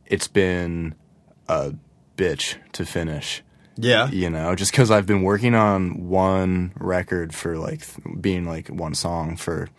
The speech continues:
Speaker 1: like, three and a half years. It's the worst thing to do to yourself. You know, it was probably, it was probably ready to come out two years ago, but, um, with the entirety of the album,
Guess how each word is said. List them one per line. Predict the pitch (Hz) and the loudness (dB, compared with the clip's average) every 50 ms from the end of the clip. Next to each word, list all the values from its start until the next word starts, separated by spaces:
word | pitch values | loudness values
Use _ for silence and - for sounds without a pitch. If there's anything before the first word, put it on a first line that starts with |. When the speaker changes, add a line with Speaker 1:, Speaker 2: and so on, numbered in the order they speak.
| - - - - _ _ | -20 -20 -20 -20 _ _
Speaker 1:
like, | 87 87 90 | -4 -4 -4
three | - - - 104 98 95 | -6 -8 -4 -2 0 0
and | 92 90 | 0 0
a | 85 | -2
half | 90 90 85 78 - | -2 -2 -2 -4 -2
years. | 95 92 87 80 78 87 - - - - - - - | -2 -2 0 -2 -4 -4 -6 -8 -12 -16 -18 -8 -8
It's | - - | 2 4
the | 110 104 | 4 4
worst | 98 104 113 113 104 - - | 6 6 6 6 6 4 2
thing | - 104 98 | 0 0 0
to | 90 85 | -2 -2
do | 80 87 87 | -4 -4 -4
to | 78 87 | -2 -4
yourself. | 80 76 - - - 62 - - - - - - _ _ _ _ _ _ - | -4 -4 -4 -4 -4 -4 -4 -6 -10 -16 -20 -20 _ _ _ _ _ _ -4
You | 87 85 | -2 0
know, | 82 85 | 0 0
it | 85 87 | 2 0
was | 90 85 | 0 -2
probably, | - - - 104 101 101 101 104 101 92 90 85 - - - - - | -2 0 2 4 4 6 4 4 4 4 2 0 -2 -8 -18 -12 -2
it | - | -2
was | 107 101 | -2 0
probably | - - 156 151 139 127 110 | 4 6 6 6 8 6 4
ready | 95 95 92 92 95 | 4 4 4 4 2
to | 90 90 | 2 0
come | - - 87 85 | 0 -2 -2 -2
out | 85 82 87 95 - - - | 0 0 0 0 0 -2 -4
two | - 104 | -2 0
years | 101 98 101 101 98 | 2 2 2 2 2
ago, | 110 113 110 113 117 117 113 - - - - _ _ _ _ _ | 4 4 6 6 6 4 2 -4 -12 -20 -20 _ _ _ _ _
but, | - 104 98 95 92 90 90 85 76 - _ _ _ _ _ _ _ _ _ _ | 6 8 8 8 8 6 4 2 0 -4 _ _ _ _ _ _ _ _ _ _
um, | - 92 92 90 87 87 80 80 80 78 - | 2 2 4 4 2 0 -2 -4 -6 -6 0
with | 101 110 110 - - 107 107 | 0 0 0 0 -2 -2 2
the | 113 110 | 4 6
entirety | 107 104 98 - - 110 107 110 110 107 104 101 95 92 90 | 6 6 4 2 2 2 2 4 4 4 2 2 2 0 0
of | 85 87 85 78 - - - _ _ _ - - - - _ _ _ | 0 -2 -4 -6 -8 -14 -18 _ _ _ -20 -20 -20 -20 _ _ _
the | - - - - | -2 -2 -2 0
album, | 78 82 85 85 82 85 82 82 82 | 0 0 0 0 0 -2 -4 -4 -4